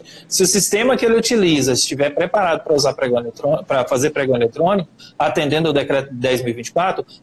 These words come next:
pode ser o Comprasnet, pode ser um sistema próprio, pode ser um sistema contratado de terceiro. Tem, só que tem requisitos.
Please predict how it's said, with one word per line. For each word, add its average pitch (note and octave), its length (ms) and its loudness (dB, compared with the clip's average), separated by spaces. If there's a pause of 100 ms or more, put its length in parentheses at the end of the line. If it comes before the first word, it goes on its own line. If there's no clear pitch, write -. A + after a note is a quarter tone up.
pode A3 240 2
ser G3+ 100 2
o F3+ 80 4
Comprasnet, C#3+ 760 0
pode G#3 260 0
ser G#3+ 80 0
um G3+ 60 0
sistema E3 420 0
próprio, C#3 640 0 (340)
pode G#3 380 2
ser G3+ 580 2
um F#3 80 0
sistema F3+ 380 -2
contratado E3+ 460 0
de E3+ 80 2
terceiro. C#3 520 2
Tem, A3+ 460 -2
só - 240 0
que A#3+ 100 -2
tem G#3 200 -2
requisitos. G#3 880 0